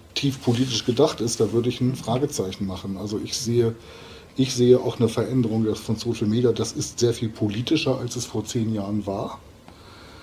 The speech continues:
Ähm, bei der Wirksamkeit kann man aber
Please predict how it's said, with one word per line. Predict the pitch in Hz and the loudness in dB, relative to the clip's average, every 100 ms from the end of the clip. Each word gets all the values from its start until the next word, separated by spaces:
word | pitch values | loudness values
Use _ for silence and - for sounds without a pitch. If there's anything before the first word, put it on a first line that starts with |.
| - - - - | -20 -20 -18 -4
Ähm, | 120 113 104 101 - | 2 4 4 -2 -2
bei | - | 4
der | 117 107 | 6 6
Wirksamkeit | 120 123 156 156 - 139 139 | 4 2 0 0 2 2 2
kann | 143 135 | 0 2
man | 131 - | 2 0
aber | 123 120 117 | 2 4 2